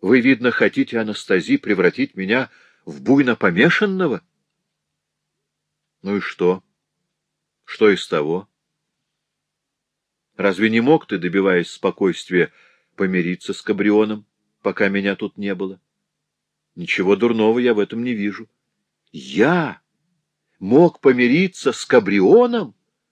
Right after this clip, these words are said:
О, Господи, слышишь ли ты? Но тогда ведь подарил же он тебе свой портрет в знак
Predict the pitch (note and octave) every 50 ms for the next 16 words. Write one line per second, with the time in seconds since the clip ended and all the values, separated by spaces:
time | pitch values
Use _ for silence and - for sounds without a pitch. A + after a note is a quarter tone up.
0 | _ _ _ _ _ _ _ _ _ _ _ _ _ _ - C#3+ A#2+ F2 G#2 B2+
1 | B2 - - - - F3+ E3 F3+ - - - - C#3 D3 G#3+ G#3+ F#3+ - - D#3
2 | - - - - B2 - - C3 B2 A2+ F#2 - _ _ _ _ _ _ _ _
3 | _ _ _ _ _ _ _ _ _ _ _ - F2 E2+ F2 F2 F#2 F2+ - G2
4 | E2+ D#2+ F2 G#2 G#2 G#2 G2+ F#2+ _ _ _ _ _ _ _ _ _ _ _ _
5 | _ _ _ _ _ _ _ _ _ _ _ _ _ _ _ _ _ _ - E2
6 | G#2 G2+ - _ - G#2 F#2+ A2 A2 G#2+ F3+ A3+ G#3 E3 D#3+ D3 A2+ F#2+ E2+ -
7 | G#2+ F2+ F#2+ F2 - - - F2+ F2+ - - G2 F#2 - - F#2+ F2+ E2+ - _
8 | _ _ _ _ _ _ _ _ _ _ _ D#2+ D#2+ D#2 D#2+ G2+ G#2 G2 F2+ -
9 | -